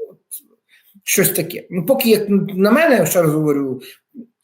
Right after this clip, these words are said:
після заяви про підписання в мене виникло питань набагато більше, ніж Свериденко змогла пояснити в своїх, е, поясненнях.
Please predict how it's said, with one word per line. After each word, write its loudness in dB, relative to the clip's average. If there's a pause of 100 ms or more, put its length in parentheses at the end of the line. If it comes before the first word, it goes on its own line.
(400)
після 2
заяви 6
про 2
підписання 2
в 2
мене 4
виникло 4
питань 0
набагато 2
більше, 2
ніж 0
Свериденко 0
змогла 4 (100)
пояснити 2 (140)
в -6
своїх, 0
е, -4
поясненнях. 0